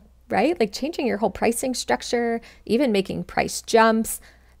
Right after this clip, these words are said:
that has major impacts on your business. It really determines, do you believe in that price increase? Are you ready to wait it out, um, if you don't book right away? But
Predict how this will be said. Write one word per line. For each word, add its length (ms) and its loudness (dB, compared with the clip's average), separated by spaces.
that 240 4
has 760 2
major 400 0
impacts 640 0
on 240 -2
your 120 -4
business. 680 -8
It 180 -4
really 280 2
determines, 440 -4
do 120 -10
you 60 -6
believe 340 -6
in 100 -8
that 160 -8
price 300 4
increase? 420 -4
Are 100 -4
you 200 -2
ready 500 -2
to 500 2
wait 300 2
it 100 2
out, 560 4
um, 380 -2
if 160 -8
you 80 0
don't 180 -6
book 220 -2
right 180 2
away? 400 0
But 560 8